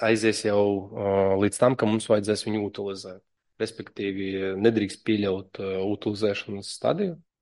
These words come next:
Ir, ja materiāli ir tāda problēma, tad attiecīgi, ā, tam izsolēm bija jābūt gada laikā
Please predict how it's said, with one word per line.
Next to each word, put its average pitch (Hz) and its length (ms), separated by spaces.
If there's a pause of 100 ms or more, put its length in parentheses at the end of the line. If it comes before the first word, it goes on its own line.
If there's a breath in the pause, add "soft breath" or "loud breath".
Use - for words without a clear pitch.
Ir, 95 320
ja 95 160
materiāli 98 540
ir - 100
tāda 98 160
problēma, 98 520
tad 101 180
attiecīgi, 95 580
ā, 95 460 (100)
tam 101 240
izsolēm 95 420
bija 98 220
jābūt 95 320
gada 113 240
laikā 87 400